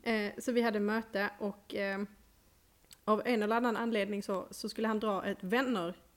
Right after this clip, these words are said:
eh, referat till mig. Eh, så, så, för jag förklarade, eh, att,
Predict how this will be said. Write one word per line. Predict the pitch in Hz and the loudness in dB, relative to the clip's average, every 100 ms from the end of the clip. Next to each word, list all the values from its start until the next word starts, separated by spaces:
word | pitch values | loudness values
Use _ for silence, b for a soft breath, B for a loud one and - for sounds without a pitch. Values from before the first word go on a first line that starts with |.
| _ | _
eh, | - - - | -16 -12 -6
referat | 190 175 185 165 202 | -4 -4 -4 -4 -4
till | - 320 | -4 0
mig. | 285 - - - B B B B B B B - | 2 0 -8 -18 B B B B B B B -10
Eh, | - 202 190 | -2 -2 -2
så, | 190 202 | -6 -10
så, | - - - 208 185 | -10 -10 -2 0 0
för | 175 - 233 | -2 0 2
jag | 220 | 2
förklarade, | 247 226 175 175 - - | 4 4 2 0 -4 -6
eh, | - 180 170 - - - 185 | -8 -6 -4 -6 -10 -12 -8
att, | 185 - | -8 -8